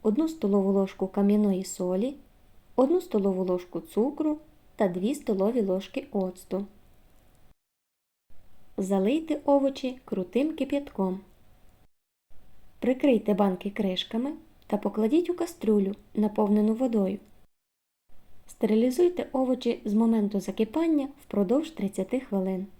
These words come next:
Після цього банки закатайте, укутайте та залиште до повного вистигання.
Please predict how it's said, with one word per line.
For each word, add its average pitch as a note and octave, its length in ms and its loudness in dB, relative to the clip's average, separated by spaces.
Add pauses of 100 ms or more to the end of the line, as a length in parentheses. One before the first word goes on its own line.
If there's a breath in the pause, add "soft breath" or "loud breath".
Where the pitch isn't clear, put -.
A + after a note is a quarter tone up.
(1800)
Після C#4 300 2
цього C#4+ 360 2 (100)
банки G3+ 400 0
закатайте, D4 720 -2 (420)
укутайте C4+ 680 -2 (220)
та A3 140 0
залиште A3+ 420 0
до G3 120 0
повного A3+ 440 0
вистигання. F#3+ 680 -4